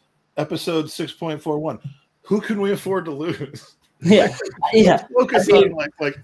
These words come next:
Speaker 1: like, if these players die, could we still get top six?
Speaker 2: So, in the, in the,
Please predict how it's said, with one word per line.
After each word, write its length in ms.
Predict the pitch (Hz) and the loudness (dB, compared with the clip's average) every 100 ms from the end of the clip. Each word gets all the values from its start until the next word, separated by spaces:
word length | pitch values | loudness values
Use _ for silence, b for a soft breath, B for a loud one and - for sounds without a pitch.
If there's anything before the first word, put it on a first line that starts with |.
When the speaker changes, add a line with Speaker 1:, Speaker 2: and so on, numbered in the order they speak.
| _ | _
Speaker 1:
like, 200 | 180 156 | -4 -2
if 140 | 170 - | -4 -2
these 220 | 311 - | -2 -2
players 380 | 330 320 302 143 | -4 -4 -4 -4
die, 560 | 143 156 127 113 113 _ _ _ _ _ | -2 0 0 -4 -10 _ _ _ _ _
could 180 | - 226 | -6 -6
we 120 | 233 | -4
still 220 | 180 233 | -4 -4
get 180 | 214 208 | -4 -6
top 240 | 180 165 - | -8 -10 -10
six? 340 | 151 104 - - _ - _ | -14 -16 -20 -20 _ -20 _
Speaker 2:
So, 500 | - 220 240 220 - - - _ _ _ _ _ - | 4 8 10 10 8 2 -8 _ _ _ _ _ -4
in 120 | 202 | 0
the, 200 | 220 208 - | 0 -2 -4
in 140 | 190 | 0
the, 260 | 196 180 | 4 4